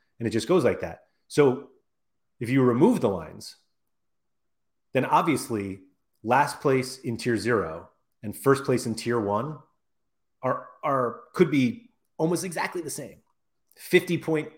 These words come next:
oh one and forty-nine point nine nine. And so the, so when you look at it that way, and you're like, "Which one do I want?"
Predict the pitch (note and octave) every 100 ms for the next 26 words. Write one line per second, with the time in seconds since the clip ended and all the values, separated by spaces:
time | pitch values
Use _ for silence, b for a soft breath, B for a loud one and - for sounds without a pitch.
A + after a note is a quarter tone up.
0 | - D#3 C#3 C#3 D3+ C3 A#2+ C#3 C#3+ C#3
1 | C3+ C3+ C#3 - - C#3 C3+ B2 B2 C3
2 | - _ _ _ _ _ _ _ _ _
3 | _ - C#3 C3 C3 B2+ B2+ A#2 - _
4 | _ _ _ _ _ _ _ _ _ _
5 | _ _ _ _ _ _ _ _ - -
6 | D3+ C3+ C#3 C3 B2+ B2+ - _ _ _
7 | _ _ _ _ _ _ _ _ - D3
8 | C3+ C#3+ D#3+ A2+ D3 C#3+ G#2 F2 F2+ -
9 | _ _ _ _ _ _ _ _ - A#2+
10 | A#2 G#2+ G2+ - _ _ _ _ _ -
11 | A#2 B2+ G#2+ F#2+ F2+ G2 G2+ E2